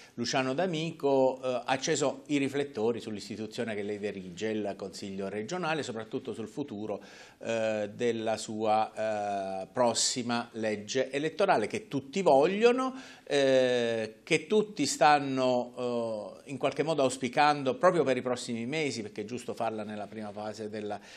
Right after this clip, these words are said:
legislatura, come ha concordato anche D'Amico ieri qui, eh, e che pare, Presidente Sospiri, leggendo il quotidiano d'Abruzzo, le dichiarazioni rilasciate proprio questa mattina,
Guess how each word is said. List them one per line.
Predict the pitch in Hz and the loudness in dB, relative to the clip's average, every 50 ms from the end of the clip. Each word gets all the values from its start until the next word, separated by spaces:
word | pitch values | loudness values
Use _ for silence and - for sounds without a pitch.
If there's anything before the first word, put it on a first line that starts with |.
| - - | -16 -8
legislatura, | - 104 101 98 107 104 123 139 165 214 214 147 - | -6 -6 -6 -6 -6 -2 -2 0 2 4 4 4 2
come | - 98 101 104 104 | 0 -6 -8 -8 -8
ha | 98 - - - _ | -10 -12 -14 -12 _
concordato | - 120 110 - 113 107 101 - 113 107 107 - 107 | -8 -8 -6 -6 -10 -10 -6 -4 -4 -4 -4 -6 -8
anche | 104 104 101 110 107 | -10 -10 -10 -8 -8
D'Amico | 107 101 107 107 104 - 120 | -8 -8 -10 -12 -10 -10 -8
ieri | 120 117 120 127 139 160 - - | -8 -6 -6 -6 -8 -8 -10 -8
qui, | - 202 202 208 208 - - - - - - - | -6 -4 -4 -4 -6 -10 -16 -18 -18 -20 -20 -12
eh, | - 147 147 147 147 147 143 143 139 139 139 135 135 139 - - - - - | -6 -2 0 0 2 2 2 2 2 2 2 0 0 -2 -4 -8 -14 0 2
e | 247 247 | 2 2
che | - 277 269 | 4 0 -2
pare, | - - 381 403 392 262 131 120 120 | 0 2 2 4 4 2 0 -2 -2
Presidente | - 151 135 156 160 147 143 - 147 | -4 -4 -4 -2 -4 -4 -4 -4 -4
Sospiri, | 160 156 139 - - 233 226 165 | -4 -4 -4 -2 0 0 0 2
leggendo | 123 117 113 107 113 135 143 147 143 135 135 127 - | 0 0 0 -2 -2 -2 -2 -2 -2 0 0 0 0
il | - 131 120 | -2 -6 -4
quotidiano | - 135 127 127 131 123 131 131 131 131 | -4 -4 -4 -4 -4 -2 -2 0 0 0
d'Abruzzo, | 127 123 131 170 196 202 - - | -2 0 2 2 2 2 2 -2
le | 113 110 | -6 -6
dichiarazioni | 107 104 120 113 113 110 - - - 123 117 120 113 | -4 -4 -4 -4 -4 -4 -6 -6 -6 -4 -4 -4 -6
rilasciate | 107 110 110 104 101 - - 127 120 120 113 - - 113 107 | -6 -6 -6 -6 -6 -2 -2 0 0 0 0 -2 -4 -6 -4
proprio | - 117 107 117 110 | -4 -6 -6 -4 -6
questa | 107 110 - - 120 | -6 -8 -8 -8 -8
mattina, | 113 110 110 - - - 117 113 110 113 104 | -8 -8 -10 -10 -8 -8 -6 -6 -4 -6 -8